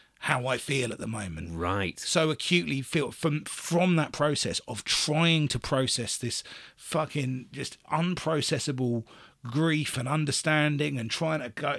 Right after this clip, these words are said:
Speaker 1: just, you know, 'cause I, I'm not a believer, I'm not a
Speaker 2: Mm-hmm.
Speaker 1: religious person, I don't have that crutch to, to stand on,
Speaker 2: Yep.
Speaker 1: and trying to process it in a scientific way that made it palatable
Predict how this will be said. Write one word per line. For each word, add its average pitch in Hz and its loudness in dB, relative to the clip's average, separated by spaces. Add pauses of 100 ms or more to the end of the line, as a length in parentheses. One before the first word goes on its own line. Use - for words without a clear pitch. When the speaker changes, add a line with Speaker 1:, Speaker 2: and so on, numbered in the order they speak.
Speaker 1:
just, 143 -6
you 170 -2
know, 123 -4
'cause - -2
I, 185 2
I'm 170 4
not 160 4
a 117 -2
believer, 95 -2
I'm 120 4
not 147 4
a 110 -4
Speaker 2:
Mm-hmm. 110 4 (220)
Speaker 1:
religious 123 0
person, 101 -2
I 117 -6
don't 147 2
have 147 0
that - -6
crutch - -4
to, - -4
to 117 -6
stand 117 -2
on, 92 -4
Speaker 2:
Yep. 87 -2
Speaker 1:
and 127 -2
trying 151 4
to 123 0 (300)
process 170 2
it 110 -2
in 139 0
a 120 2
scientific 135 2
way 117 0
that 113 -6
made 143 2
it 123 -4 (280)
palatable 101 0